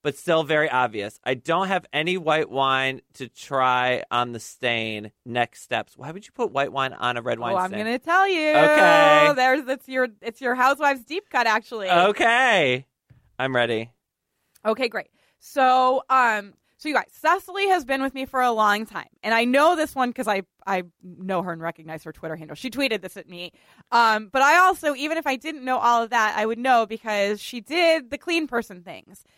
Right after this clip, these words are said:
Speaker 2: She did the salt. She was like, "I know that the white wine thing is a thing." Um, so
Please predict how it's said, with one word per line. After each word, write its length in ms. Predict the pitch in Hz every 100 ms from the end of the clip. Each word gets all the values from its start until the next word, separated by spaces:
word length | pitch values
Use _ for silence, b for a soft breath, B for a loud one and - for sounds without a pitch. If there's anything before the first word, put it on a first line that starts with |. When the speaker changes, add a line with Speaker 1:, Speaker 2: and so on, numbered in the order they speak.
| _
Speaker 2:
She 160 | - 214
did 180 | 202 196
the 60 |
salt. 460 | - 339 339 330 330
She 240 | - - 233
was 120 | 214
like, 280 | 220 196 -
"I 100 | 196
know 300 | 220 269 294
that 120 | 277
the 80 | 294
white 220 | 254 254
wine 280 | 226 233 233
thing 200 | 240 233
is 100 | 214
a 60 | 202 -
thing." 440 | 247 233 226 233 b b b -
Um, 540 | 226 214 196 180 160 _ _ _ _ _ _ _ _ _ _ -
so 320 | - 254 226